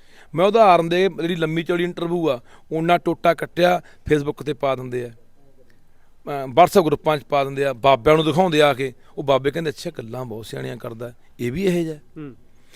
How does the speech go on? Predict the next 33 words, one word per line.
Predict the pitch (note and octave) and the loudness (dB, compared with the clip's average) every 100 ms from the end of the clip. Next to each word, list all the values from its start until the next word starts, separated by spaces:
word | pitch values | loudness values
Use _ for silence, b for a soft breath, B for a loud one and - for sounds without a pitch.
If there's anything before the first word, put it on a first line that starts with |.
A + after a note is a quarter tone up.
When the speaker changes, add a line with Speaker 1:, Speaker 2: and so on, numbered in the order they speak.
| b - | b -2
Speaker 1:
ਜਾਣੇ | D3 D#3+ G#3+ | 2 4 4
ਮੇਰੇ | F3+ C#3+ D3 | 2 0 -2
ਖਿਲਾਫ | D#3 C#3 C3 C#3+ | -6 -6 -6 -6
ਹਰ | C#3 C#3 | -6 -8
ਤਰ੍ਹਾਂ | E3 D3 C#3+ | -8 -10 -10
ਦਾ | D#3+ | -8
ਵਰਤਾਂਤ | D3 B2 A#2 A#2 A2+ A#2+ - | -10 -14 -12 -10 -10 -10 -14
ਸਿਰਜਿਆ | - A2 A#2+ B2 | -16 -14 -8 -8
ਜਾਣਾ, | A#2 A2+ B2+ | -6 -10 -10
ਪ੍ਰਾਪੇਗੰਡਾ | B2 A#2+ - A#2 A#2 C#3+ | -12 -12 -10 -10 -8 -8
ਹੋਣਾ | G#2 G2+ G#2+ | -8 -12 -12
ਹੈ। | G2 - - - - b b b b | -14 -20 -20 -20 -20 b b b b
ਮੈਨੂੰ | C#3+ D3+ | -6 -6
ਕਿਸੇ | - D#3+ F#3+ | -4 2 4
ਵੀ | G3 | 4
ਤਰੀਕੇ | F#3+ E3+ - D#3+ | 2 -8 -6 -4
ਨਾਲ | D#3+ | -4
ਬਦਨਾਮ | C#3+ C#3 C#3 C#3 | -4 -4 -4 -2
ਕਰਨ | C#3+ C#3 | -4 -4
ਦੀਆਂ | C#3 | -6
ਕੋਸ਼ਿਸ਼ਾਂ, | C#3+ C#3 - C3 A#2+ b b b E3+ | -6 -6 -6 -10 -12 b b b -2
ਇਹ | D#3+ | 0
ਗੈਂਟਰ | D3+ D3 D#3+ | 0 -2 -2
ਰਿਹਾ | E3 D#3 | 4 4
ਜੀ, | D#3+ D#3+ - b - | 4 -2 -8 b -14
ਇਹ | C#3+ | -10
ਮੈਂ | C#3 D3+ E3 | -2 2 4
ਹਾਂ | F3+ | 2
ਮੁੱਕਰੇ | E3 F3+ | 0 -2
ਨਹੀਂ | F#3 | 0
ਮੈਂ | F#3 | 2
ਤਾਂ | F#3 | 4
ਕਦੇ। | F3+ E3+ | 4 0